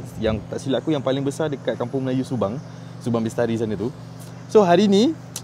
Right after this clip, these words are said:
the good news ialah aku, kedai ni Yuska tau. Aku rasa korang pun tahu kan kedai ni Yuska. Okey, nampak kereta banyak semua kat belakang kan, dekat dia punya yard benda semua. Aku nak beli Merc baru ni. <laughs>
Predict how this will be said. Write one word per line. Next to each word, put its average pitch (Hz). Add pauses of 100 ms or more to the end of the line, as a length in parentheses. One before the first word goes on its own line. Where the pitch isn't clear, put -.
(140)
the 120
good 151
news 175
ialah 127 (400)
aku, 117 (1120)
kedai 151
ni 214
Yuska 240
tau. 104 (160)
Aku 110
rasa 170
korang 165
pun 190
tahu 175
kan 135
kedai 123
ni 131
Yuska. 127
Okey, 147
nampak 101
kereta 110
banyak 120
semua 123
kat 98
belakang 120
kan, 113
dekat 98
dia -
punya 113 (140)
yard - (100)
benda 113
semua. 139 (1400)
Aku 98
nak 110
beli 104
Merc 98
baru 110
ni. 120
<laughs> 95